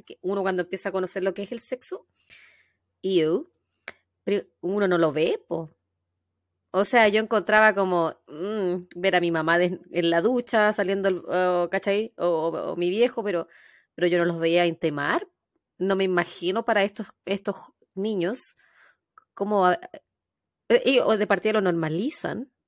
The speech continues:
pero igual es, es fuerte, porque aparte que no es como que ellos están haciendo un,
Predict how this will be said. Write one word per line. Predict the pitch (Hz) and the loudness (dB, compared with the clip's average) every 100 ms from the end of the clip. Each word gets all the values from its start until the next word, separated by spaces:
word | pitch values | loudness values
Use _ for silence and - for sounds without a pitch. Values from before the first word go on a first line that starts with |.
| _ _ _ _ _ _ _ _ _ - _ | _ _ _ _ _ _ _ _ _ -20 _
pero | 190 170 | -2 0
igual | 156 160 | 2 2
es, | 175 - - | 0 -4 -8
es | 180 - | -8 -8
fuerte, | - 147 180 - 427 | -8 -4 -4 -4 -4
porque | 330 254 - | -4 -4 -2
aparte | - - - 247 | 0 0 -2 -6
que | 240 | -6
no | 165 | -6
es | 131 | -8
como | - 202 208 | -8 -6 -4
que | 233 | -4
ellos | 233 | -4
están | 226 233 | -4 -6
haciendo | 226 226 220 226 | -6 -8 -6 -6
un, | 220 - | -8 -10